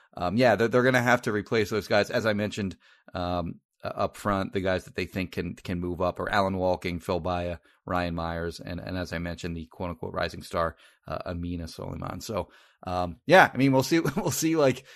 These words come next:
what hires they make over the offseason. And, uh, I think a lot of times when they do make scouting department hires,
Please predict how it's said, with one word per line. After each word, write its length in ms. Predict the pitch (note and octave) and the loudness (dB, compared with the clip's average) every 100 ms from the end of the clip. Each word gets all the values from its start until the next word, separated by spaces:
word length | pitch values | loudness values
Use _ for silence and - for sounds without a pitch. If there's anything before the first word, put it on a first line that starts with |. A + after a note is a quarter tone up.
| - | -8
what 140 | - C#3+ | 4 6
hires 380 | C#3 D3 C#3+ C3 | 6 6 6 4
they 120 | A#2 | 2
make 280 | A2+ A#2+ B2 | 2 2 2
over 160 | G#2+ | 2
the 80 | G#2 | 4
offseason. 580 | G#2+ G#2+ B2 G#2+ A2+ A2+ | 4 4 -2 -2 -2 -2
And, 320 | G#2+ G2+ G2+ - | -2 -2 -4 -4
uh, 260 | G2+ G2 | -2 0
I 80 | G#2+ | -2
think 320 | - A2 A2 - | -2 -4 -4 -6
a 80 | - | 0
lot 160 | A2+ A2 | 2 2
of 60 | |
times 400 | A2+ A2 G#2 F#2 | 4 2 2 -4
when 180 | - G#2 | -6 -2
they 100 | F#2+ | -2
do 180 | F#2 E3+ | 0 2
make 240 | C#3 A2+ | 2 0
scouting 320 | - B2 G#2+ | 2 4 4
department 320 | G#2 G#2+ G2 G2 | 2 0 2 2
hires, 340 | G2+ G2+ G2 | 2 2 0